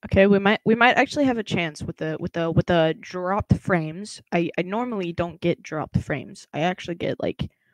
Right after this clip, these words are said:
a hundred and thirty, and then I record something or I start streaming, and it's,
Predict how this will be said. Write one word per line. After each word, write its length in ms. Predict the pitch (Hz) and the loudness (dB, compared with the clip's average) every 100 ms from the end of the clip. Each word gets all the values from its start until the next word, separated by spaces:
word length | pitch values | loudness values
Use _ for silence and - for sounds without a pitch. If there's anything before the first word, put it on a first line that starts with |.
| _ _ _ _ _ _ _ _ - - _ | _ _ _ _ _ _ _ _ -12 -12 _
a 80 | 175 | -4
hundred 320 | 175 180 208 | -4 -4 -6
and 140 | 180 - | -8 -2
thirty, 520 | 139 170 240 269 - - | -2 0 -4 -8 -10 -4
and 160 | 180 | 0
then 80 | 170 | 2
I 80 | 160 | 2
record 480 | 151 - 208 196 - | -2 2 4 4 2
something 400 | 165 151 151 139 - | -6 2 2 2 -2
or 60 | |
I 80 | 156 | -2
start 280 | - 180 - | 0 -2 -2
streaming, 560 | - - 160 143 - - - | -6 -6 -8 -8 -12 -10 -2
and 100 | 156 | -2
it's, 400 | 160 - - | -2 -8 -12